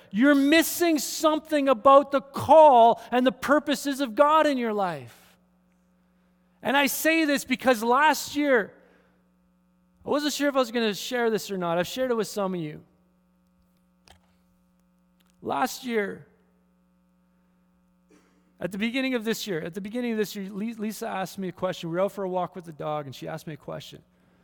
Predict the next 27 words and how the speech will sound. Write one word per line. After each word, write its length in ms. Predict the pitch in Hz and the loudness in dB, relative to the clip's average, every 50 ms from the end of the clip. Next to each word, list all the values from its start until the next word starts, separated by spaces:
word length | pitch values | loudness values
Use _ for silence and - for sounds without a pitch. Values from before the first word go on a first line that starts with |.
| _ _ _ _ _ _ _ _ _ _ _ _ _ _ _ | _ _ _ _ _ _ _ _ _ _ _ _ _ _ _
<sighs> 80 | - - - - - - _ _ _ _ _ _ _ _ _ _ _ _ _ _ _ _ _ _ _ _ _ - | -16 -16 -14 -16 -18 -20 _ _ _ _ _ _ _ _ _ _ _ _ _ _ _ _ _ _ _ _ _ -18
And 80 | 190 - | -16 -14
she 140 | - 208 - | -12 -10 -10
just 180 | - 226 - | -10 -8 -6
asked, 380 | - - 190 196 185 - - - _ _ _ _ _ - | -2 -2 -2 -2 -2 -6 -12 -20 _ _ _ _ _ -14
"What 180 | - - 202 | -8 -6 -6
did 140 | 214 240 208 | -4 -6 -6
you 100 | 214 202 | -10 -12
think? 340 | - - - 214 180 170 - | -12 -10 -10 -10 -10 -10 -8
What 140 | 185 190 214 | -8 -8 -8
was 160 | 220 208 180 | -8 -10 -10
your 100 | 202 190 | -12 -14
take 360 | - - - 190 175 160 - | -12 -10 -10 -8 -8 -8 -10
on 120 | 170 151 139 | -10 -12 -12
twenty 360 | - 165 156 156 156 156 151 | -12 -12 -12 -10 -10 -10 -10
eighteen 500 | 151 147 - - - 139 127 135 135 127 _ _ _ _ _ _ _ _ _ _ _ _ _ _ _ _ _ | -12 -14 -14 -14 -14 -14 -14 -16 -18 -20 _ _ _ _ _ _ _ _ _ _ _ _ _ _ _ _ _
for 180 | _ - - 175 | _ -10 -8 -6
you? 320 | 175 165 160 147 - - - - _ _ _ _ _ _ _ _ _ _ _ - | -6 -6 -6 -6 -8 -12 -16 -20 _ _ _ _ _ _ _ _ _ _ _ -14
What 120 | 165 190 | -12 -10
was 140 | 214 220 190 | -10 -10 -10
your 80 | 202 190 | -10 -10
take 300 | - 196 180 170 - 160 | -10 -10 -10 -10 -10 -12
on 80 | 147 | -16
twenty 340 | - - - 151 147 143 143 | -16 -16 -16 -14 -14 -14 -14
eighteen 440 | 143 139 - - - 135 120 117 117 | -16 -18 -18 -16 -16 -14 -14 -16 -16
for 160 | - - 147 143 | -18 -20 -18 -16
you?" 200 | 131 113 107 | -16 -16 -16